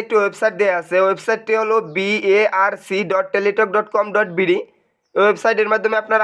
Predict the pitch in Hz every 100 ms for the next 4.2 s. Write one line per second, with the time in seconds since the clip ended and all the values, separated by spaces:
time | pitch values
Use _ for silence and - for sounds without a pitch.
0 | 202 196 220 214 226 220 208 214 214 220
1 | 226 226 196 180 311 - _ _ _ _
2 | - 185 208 214 214 196 190 208 214 220
3 | 226 208 220 196 214 214 214 208 185 214
4 | 190 190